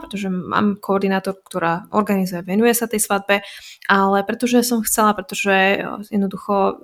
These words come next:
si to, je, je to, je to je raz za život, ako sa hovorí. A, a bolo veľa, veľa situácií, ktoré som si užívala. Samozrejme, musím takisto k tomu prispieť, nie všetko môže za mňa urobiť koordinátorka. Takže či už ide o, o šaty, make-up, o, o,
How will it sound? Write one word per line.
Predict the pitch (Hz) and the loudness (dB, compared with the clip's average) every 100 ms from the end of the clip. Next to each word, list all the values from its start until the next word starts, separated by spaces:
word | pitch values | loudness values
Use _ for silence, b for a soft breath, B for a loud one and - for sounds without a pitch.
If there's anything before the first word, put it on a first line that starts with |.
| - | -12
si | - | -10
to, | - 220 214 | -4 -4 0
je, | 247 | 0
je | 262 285 | 2 0
to, | 294 302 | 0 -2
je | 269 | 0
to | 277 | 4
je | 247 | 6
raz | 240 240 | 6 4
za | 196 | 2
život, | 180 190 285 | 2 2 0
ako | 302 285 269 | -2 -8 0
sa | 269 | 4
hovorí. | 277 294 339 B B B B - | 4 4 0 B B B B 0
A, | 208 | 4
a | 202 208 208 - - 214 208 | 6 4 2 0 -2 -2 -2
bolo | 196 214 220 | -2 0 2
veľa, | 214 220 214 214 | 4 4 2 -2
veľa | 208 208 208 | -2 0 2
situácií, | - - 208 202 208 | 0 0 0 0 -6
ktoré | 214 214 | -4 -2
som | 220 | 0
si | - | 0
užívala. | 240 269 220 185 | 2 4 4 2
Samozrejme, | 202 196 196 190 | -2 0 0 0
musím | 196 196 - - | -2 -6 -10 -10
takisto | 190 208 208 | -2 -2 0
k | 226 | 4
tomu | 220 | 4
prispieť, | 226 233 - 254 | 4 0 2 2
nie | 214 | 0
všetko | - - | -2 -4
môže | 208 202 208 | -2 2 2
za | 202 | 2
mňa | 196 | 0
urobiť | 190 196 196 | 0 -2 2
koordinátorka. | 202 196 202 214 214 269 - B B B B - | 2 4 0 0 -2 -2 -4 B B B B -4
Takže | 196 | -2
či | 202 - 220 | 0 4 4
už | 208 - | 4 2
ide | 214 208 | 4 4
o, | - 196 196 196 | 4 4 6 4
o | - | 0
šaty, | 175 233 240 240 233 220 | 0 0 2 2 4 4
make-up, | 208 214 220 208 208 220 - | 4 4 2 2 2 -6 -2
o, | 190 196 190 190 190 - | 2 4 4 4 0 -6
o, | 190 | -8